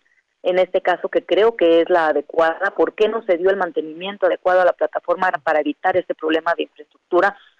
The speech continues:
y por supuesto también evitar que vuelva a suceder. Tenemos un caso muy presente que fue cuando se cayó la plataforma del Sistema Nacional de Transparencia, pero ahí fue por un tema de hackeo, no por un tema de mantenimiento.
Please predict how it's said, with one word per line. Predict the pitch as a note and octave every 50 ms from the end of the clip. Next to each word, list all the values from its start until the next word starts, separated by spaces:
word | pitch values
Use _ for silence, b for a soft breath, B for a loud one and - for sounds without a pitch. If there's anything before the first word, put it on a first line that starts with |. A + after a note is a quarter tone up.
| B B B B
y | B A3 A3
por | - - F#3 F3+
supuesto | - F#3+ E3+ - G3 G3 - - C4+
también | - - G3+ F#3+ F#3 G3 G#3+ A3 -
evitar | - G#3+ G#3+ G3+ F#3+ - D4+ D#4 D#4+ -
que | - A3+
vuelva | F#3 F#3+ F3+ F3+ F#3+
a | F#3
suceder. | - E3+ - - D#3+ D3 C#3+ C#3+ - -
Tenemos | - A#3 A#3 C4+ D4 E4 E4+ D#4
un | - D#4+ D#4
caso | C#4+ D4+ C#4 C#4+ - D4
muy | C#4 C4 C4 C#4 C#4+ D4 C#4
presente | - C#4 C4+ C4+ - B3+ A#3+ G#3+ - - E3+
que | - F#3
fue | - - G#3
cuando | - - A#3 A3+ G#3+ G3+
se | - F3+
cayó | - - D#3+ D3+ F#3 G3
la | G3+ G3+
plataforma | - - E3+ - - D#3 - - F3+ F3 F#3 F#3+ F3+ B B B B B B B B
del | - E3 D#3
Sistema | - E3+ - G3 F#3+ G3
Nacional | G3 F#3+ D#3+ - D#3+ D#3+ E3 F3
de | G3 G3
Transparencia, | - F3 D#3+ - - - D#3 E3 E3+ E3 - - A3+ -
pero | - G#3 G#3
ahí | A3 A#3+
fue | A#3 C4 B3+
por | - A3
un | G#3+ A3 A3
tema | - A3+ A3 A3 G#3+
de | G3+ -
hackeo, | - F#3+ F#3 - G#3 G3+ F#3+ F3 D#3 - _ _ _ _ _ _ -
no | F#3+ G3 F#3 -
por | - A3 G3
un | G3+ G3
tema | F#3 F3+ F3+ F3
de | E3+ F3
mantenimiento. | F3 E3+ E3 D#3+ F3+ E3+ F3 F3 F3+ F#3 F#3 F#3 - -